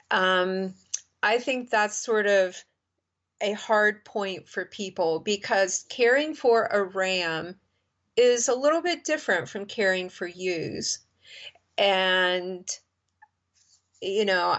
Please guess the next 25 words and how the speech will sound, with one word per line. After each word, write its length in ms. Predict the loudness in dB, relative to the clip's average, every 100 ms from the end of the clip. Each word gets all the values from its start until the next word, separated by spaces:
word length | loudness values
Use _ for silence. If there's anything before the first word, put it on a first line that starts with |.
| 0
I 120 | 0
think 260 | 0 -2
that's 240 | 0 0 0
something 520 | -2 -2 -4 -6 -6
that 200 | -6 -8
people 360 | -10 -6 -4 -4
need 440 | -2 -2 -2 -6
to 720 | -8 -2 0 0 -2 -4 -6 -12 _ _ _
have 240 | -4 -2
more 240 | 2 2 4
knowledge 540 | 2 2 2 0 0
about 480 | 0 2 2 2 0
before 360 | -6 -6 -6 -4
they 160 | -6
take 280 | -4 -4 -2
a 80 | -4
ram 340 | -2 -4 -6
home, 500 | -6 -4 -2 -4 -6 -10 _ _ _ _ _ _ _ _
um, 320 | -8 -4 -2
is 360 | 0 0 0 0
just 460 | 2 2 2 -2 -6
what 380 | 0 2 2 0
their 200 | 0 0
needs 560 | -4 -6 -6 -6 -4
are 680 | -2 0 2 2 2 2 0